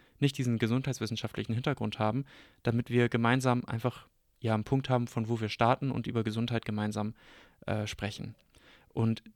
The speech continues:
dieses, ähm, Modell, also die Salutogenese, ähm, da geht's eben darum, wie entsteht Gesundheit überhaupt, um eben nicht den Fokus nur darauf zu setzen,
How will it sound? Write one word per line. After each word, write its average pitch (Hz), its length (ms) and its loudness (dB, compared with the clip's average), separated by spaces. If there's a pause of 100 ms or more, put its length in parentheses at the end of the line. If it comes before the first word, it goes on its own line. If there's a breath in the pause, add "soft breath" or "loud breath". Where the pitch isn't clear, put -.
(180)
dieses, 113 380 -4
ähm, 107 400 -4 (400)
Modell, 107 420 0
also 113 180 -2
die 113 180 -8
Salutogenese, 113 840 0 (440 loud breath)
ähm, 117 420 2 (160)
da 113 100 0
geht's 135 160 0
eben 120 220 2
darum, 117 400 4 (160)
wie 117 180 0
entsteht 127 380 0
Gesundheit 107 460 -4
überhaupt, 107 580 -4 (320 loud breath)
um 113 480 0 (380)
eben 117 180 4
nicht 135 200 2
den 123 100 2
Fokus - 360 0
nur 127 80 4
darauf 120 260 2
zu - 140 -4
setzen, 113 540 -2